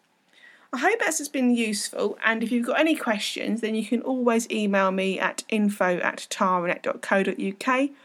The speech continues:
or visit my website for more natural animal healthcare information at taranet dot co dot U K.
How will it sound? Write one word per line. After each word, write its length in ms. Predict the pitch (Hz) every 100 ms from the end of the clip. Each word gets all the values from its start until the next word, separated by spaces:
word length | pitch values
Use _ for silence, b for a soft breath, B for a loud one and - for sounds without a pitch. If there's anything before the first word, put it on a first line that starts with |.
| B B B
or 180 | - 330
visit 320 | 349 320 294
my 160 | 240 220
website 560 | 208 185 - - -
for 140 | - 226
more 460 | 247 254 180 175
natural 600 | - 233 - - 226 208 -
animal 380 | 220 220 208
healthcare 640 | 208 320 330 - - 185 170
information 720 | 180 - 185 180 - 196 202 B B B
at 300 | - 254 - -
taranet 680 | - 311 247 190 185 - -
dot 240 | - - -
co 240 | 214 202
dot 160 | 202 -
U 180 | 190
K. 380 | 196 - - -